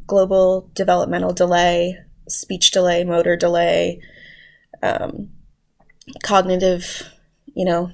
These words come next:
disabilities, um, that with therapy will hopefully get better through time. Um,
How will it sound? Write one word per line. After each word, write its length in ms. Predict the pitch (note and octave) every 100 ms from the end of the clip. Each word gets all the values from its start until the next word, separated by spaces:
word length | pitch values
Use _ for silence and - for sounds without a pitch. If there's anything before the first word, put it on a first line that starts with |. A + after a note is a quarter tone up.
| -
disabilities, 960 | - - - F3 F3 F#3 - - - - _
um, 540 | - - G2+ - - - - _ _ _ - - _ _ _ _ _ _ F#3
that 300 | F3+ F3 -
with 160 | F3+
therapy 520 | - - G#3 G#3 G#3
will 120 | F#3 F#3
hopefully 420 | A#3+ A#3 - F#3
get 200 | F3+ F3+
better 400 | F#3+ F#3+ - - - _ - - - - _ _ _ -
through 140 | G3+
time. 580 | - F3+ F3+ - G#3 G3+ -
Um, 400 | - - - -